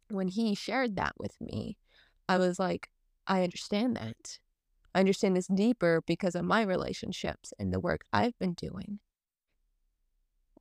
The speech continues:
You most likely, as far as what I'm hearing from you now, is that you wanted to be asked about that promotion. You wanted to be celebrated,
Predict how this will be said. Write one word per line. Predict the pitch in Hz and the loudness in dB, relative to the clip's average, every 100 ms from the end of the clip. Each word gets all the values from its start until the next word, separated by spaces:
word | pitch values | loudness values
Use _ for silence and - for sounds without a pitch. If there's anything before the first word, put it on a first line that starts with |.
| _ _ _ _ | _ _ _ _
You | 185 196 | 2 4
most | 202 190 214 - | 6 6 4 2
likely, | 185 247 - - - 233 240 254 | 0 2 0 -2 -2 -2 -6 -8
as | - | -6
far | - 190 | 0 0
as | 185 190 | 2 2
what | 175 - _ _ _ _ _ _ _ _ _ | 2 -2 _ _ _ _ _ _ _ _ _
I'm | 196 190 | 0 0
hearing | - 226 269 233 196 | 0 0 2 2 0
from | - 190 | -2 -2
you | 190 190 | 0 0
now, | 208 254 240 214 - | 2 2 2 0 0
is | 202 190 | -2 0
that | 190 - _ _ _ _ _ - | 0 -2 _ _ _ _ _ -2
you | 196 233 | 2 4
wanted | 226 220 202 196 | 6 4 2 0
to | - 180 | -2 -2
be | 180 - - | -2 -2 0
asked | 190 240 - | 0 0 -2
about | 185 170 - | -2 -2 -2
that | - - | -4 -8
promotion. | 190 101 - - - - | -6 -6 -6 -8 -4 0
You | 180 | 0
wanted | 180 180 180 - | 2 0 -2 -2
to | 185 | -4
be | 170 | -4
celebrated, | 170 - 165 214 202 180 - - - | -6 -2 2 4 4 2 -2 -4 -10